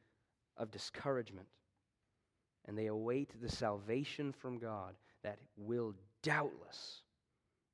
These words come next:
be given to them." Therefore, let us in times of trial and darkness run to God through the gospel, that he might be our exceeding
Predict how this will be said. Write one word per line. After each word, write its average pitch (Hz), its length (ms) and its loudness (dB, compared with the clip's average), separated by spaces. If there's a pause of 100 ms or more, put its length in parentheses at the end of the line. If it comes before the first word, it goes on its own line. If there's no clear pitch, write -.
be 101 180 -10
given 98 340 -8
to - 120 -12 (120)
them." - 120 -18 (2000)
Therefore, 117 440 4 (1000)
let 135 200 12
us 165 300 12
in 175 280 10
times 160 400 10
of 143 80 6
trial 151 400 10
and 143 100 6
darkness 135 640 2 (1120)
run 165 460 12
to 190 160 12
God 170 280 12
through 165 220 12
the 160 80 10
gospel, 160 500 8 (720)
that 180 220 12
he 226 260 12
might 220 260 12
be 226 220 12
our 208 220 12
exceeding 202 760 12